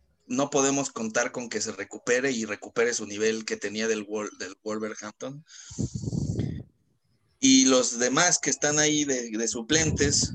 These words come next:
el Henry Martín y eso, pues sí, son seleccionables, pero no, no son cabrones con esa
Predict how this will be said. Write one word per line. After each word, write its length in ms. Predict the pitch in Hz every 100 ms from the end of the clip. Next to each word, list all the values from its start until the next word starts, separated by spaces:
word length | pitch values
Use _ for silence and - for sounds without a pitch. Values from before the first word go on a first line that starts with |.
| -
el 160 | 135 127
Henry 260 | 135 131 135
Martín 560 | 120 110 - 131 131 123
y 120 | 117
eso, 340 | 123 127 127
pues 220 | - 110 107
sí, 1080 | - - - - - - 285 302 294 285 233
son 380 | 214 226 220
seleccionables, 840 | 220 214 185 160 135 131 170 196 165
pero 260 | 147 123
no, 360 | 120 123 135 131
no 140 | 127
son 180 | 131 135
cabrones 480 | 131 117 120 120 123
con 200 | - 107
esa 420 | 117 123 110 95